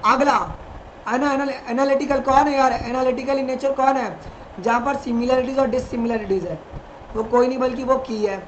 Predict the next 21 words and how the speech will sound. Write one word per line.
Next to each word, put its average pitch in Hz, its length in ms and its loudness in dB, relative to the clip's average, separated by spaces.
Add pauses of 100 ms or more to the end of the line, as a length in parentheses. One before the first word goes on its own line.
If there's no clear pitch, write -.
(440)
Which 254 160 4
of 285 140 4
the 294 100 -2
following 262 320 0
are 277 100 0
useful 247 320 -4
for 277 140 0
providing 240 440 -2
the 262 100 -2
information 233 720 -2 (760)
species 254 440 -4
found 247 260 2
in 277 200 -2
an 277 160 2
area? 220 380 6 (640)
In 285 340 4
an 277 240 2
area, 254 400 8 (920)
in 277 300 2
an 269 240 2
area, 247 280 4